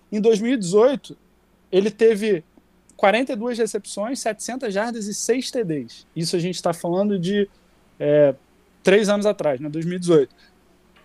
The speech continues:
E aí tu vê no, no ano de dois mil e dezenove, jogando com Jerry Jeudy, com Ruggs,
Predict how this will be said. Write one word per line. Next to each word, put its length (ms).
E 60
aí 140
tu 140
vê 160
no, 80
no 260
ano 160
de 100
dois 240
mil 120
e 40
dezenove, 600
jogando 520
com 400
Jerry 360
Jeudy, 400
com 220
Ruggs, 560